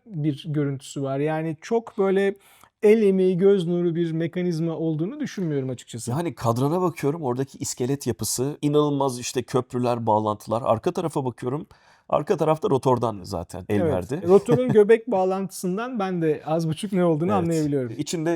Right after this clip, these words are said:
Speaker 2: eta yirmi sekiz doksan iki ya da Sellita S W üç yüz ailesinden gelen,
Speaker 1: Hı hı.
Speaker 2: fakat artık yani eta Sellita demeye bin şahit isteyen bir mekanizma mevcut.
Speaker 1: Bu arada
Speaker 2: Zaten
Speaker 1: yüzde yüz sözünü kestim. Yüzde yüz daha konforluymuş
Speaker 2: <laughs>
Speaker 1: benlik
Speaker 2: Evet,
Speaker 1: saatte.
Speaker 2: hemfikiriz bu
Speaker 1: Hı hı,
Speaker 2: konuda.
Speaker 1: okey.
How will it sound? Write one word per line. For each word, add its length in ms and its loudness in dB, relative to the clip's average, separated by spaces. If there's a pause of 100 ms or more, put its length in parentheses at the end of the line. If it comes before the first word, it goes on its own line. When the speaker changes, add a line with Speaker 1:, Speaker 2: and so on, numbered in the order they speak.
(120)
Speaker 2:
eta 200 -4
yirmi 260 -4
sekiz 300 -8
doksan 300 -8
iki 180 -8
ya 100 -4
da 60 -6
Sellita 380 -8
S 180 -4
W 260 -2
üç 260 -8
yüz 280 -4
ailesinden 640 0
gelen, 260 -4
Speaker 1:
Hı 140 -12
hı. 40 -4
Speaker 2:
fakat 640 -6
artık 520 -12
yani 240 -16 (120)
eta 240 -4
Sellita 420 -6
demeye 320 -6
bin 120 -4
şahit 360 -6
isteyen 400 -6
bir 240 -4 (260)
mekanizma 520 -2
mevcut. 580 -8
Speaker 1:
Bu 120 2
arada 180 4
Speaker 2:
Zaten 240 -2 (120)
Speaker 1:
yüzde 400 0
yüz 140 0
sözünü 400 -6
kestim. 360 -6
Yüzde 240 0
yüz 160 0
daha 160 0
konforluymuş 760 -6 (340)
Speaker 2:
<laughs> 400 -4
Speaker 1:
benlik 180 0
Speaker 2:
Evet, 140 -4
Speaker 1:
saatte. 280 -4
Speaker 2:
hemfikiriz 440 -4
bu 40 -10
Speaker 1:
Hı 40 -12
hı, 20 -12
Speaker 2:
konuda. 280 -4
Speaker 1:
okey. 240 -12